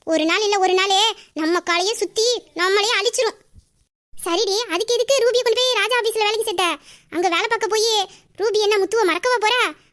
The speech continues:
அவளும் அவனை லவ் பண்ணிக்கிட்டு தானே இருக்கா? இல்லடி, இப்ப ரெண்டு பேரும் லவ் பண்ணிக்கிட்டுலாம் இல்ல. ரெண்டு பேத்துக்கு இடையில ஏதோ பிரச்சனை ஓடிக்கிட்டு இருக்கு. பிரச்சனையா? என்னடி? அதெல்லாம் எனக்கு தெரியாதுடி. அன்னைக்கு வயக்காட்டுல வச்சு ரெண்டு பேரும் பேசிக்கிட்டு இருந்ததை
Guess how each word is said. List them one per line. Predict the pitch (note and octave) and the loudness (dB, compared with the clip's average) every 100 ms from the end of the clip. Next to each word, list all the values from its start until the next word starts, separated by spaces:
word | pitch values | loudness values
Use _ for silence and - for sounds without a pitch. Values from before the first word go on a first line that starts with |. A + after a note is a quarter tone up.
| _ | _
அவளும் | C4+ G#4+ B4+ | -2 2 2
அவனை | A#4 G#4 G4+ | 2 2 2
லவ் | F#4+ | 2
பண்ணிக்கிட்டு | A#4 G#4+ G4+ | 2 2 2
தானே | A4+ | 2
இருக்கா? | G#4 G#4+ A#4 D4+ _ _ _ - _ _ _ | 2 2 0 -2 _ _ _ -20 _ _ _
இல்லடி, | F4+ A#4 G#4 G4+ - | -2 0 -2 -4 -12
இப்ப | D#4+ F#4 | -4 -2
ரெண்டு | F4 F#4 | 0 0
பேரும் | A4 G4+ F#4 - | 2 2 -2 -4
லவ் | D#4+ G4 | -4 0
பண்ணிக்கிட்டுலாம் | G#4+ G4 G#4 G4 | 0 0 0 0
இல்ல. | F#4+ - _ _ _ - | -2 -4 _ _ _ -12
ரெண்டு | D4 | -6
பேத்துக்கு | D#4 F4+ | -4 -2
இடையில | F4+ F#4+ F#4 D#4+ | 0 0 0 0
ஏதோ | F4+ | -2
பிரச்சனை | F#4 F#4 G#4+ | -2 -2 0
ஓடிக்கிட்டு | F4+ D#4+ F4+ | 0 0 -2
இருக்கு. | A#3+ - _ _ _ _ _ _ _ | -4 -8 _ _ _ _ _ _ _
பிரச்சனையா? | - F#4 B4 A#4 F4 D4+ - _ _ | -10 -6 0 2 0 -2 -10 _ _
என்னடி? | F4 A4 G#4 G4+ G#4 _ _ _ _ - | 2 2 2 0 -4 _ _ _ _ -12
அதெல்லாம் | D#4 E4 G4 | -6 -2 0
எனக்கு | F#4 F4 | 0 -2
தெரியாதுடி. | F#4+ G#4 F#4+ F4+ - | -2 0 -2 -6 -10
அன்னைக்கு | - D4+ D4 | -8 -6 -4
வயக்காட்டுல | D#4+ G#4 G4+ | -4 -2 0
வச்சு | F#4+ G#4+ G4+ | 0 0 0
ரெண்டு | F4+ E4 | 0 0
பேரும் | F#4+ G4 | -2 -2
பேசிக்கிட்டு | G4 G4 F4 | -2 -2 -2
இருந்ததை | F4 E4+ | 0 0